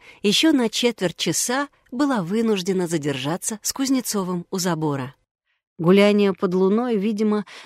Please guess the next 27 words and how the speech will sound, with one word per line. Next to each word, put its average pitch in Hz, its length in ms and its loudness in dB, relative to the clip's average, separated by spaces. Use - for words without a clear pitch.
настроило 240 720 0
того 240 400 -2
на 220 100 4
весьма 226 380 2
предприимчивый 202 880 0
лад. 156 280 0
Когда 196 320 0
Нина 190 320 2
вернулась, 190 600 0
Катя 240 300 -4
поняла 220 520 0
по - 120 -6
ее 185 340 2
виду, 240 340 2
что - 240 -6
подруга 185 540 -2
взволнована. 180 920 2
«И 240 100 2
чего 302 280 6
он 294 200 8
от 220 120 2
тебя 208 360 2
хотел?» 190 640 0
Тут 277 240 2
же 254 100 -2
полюбопытствовала 240 1040 0
Катя. 226 420 -4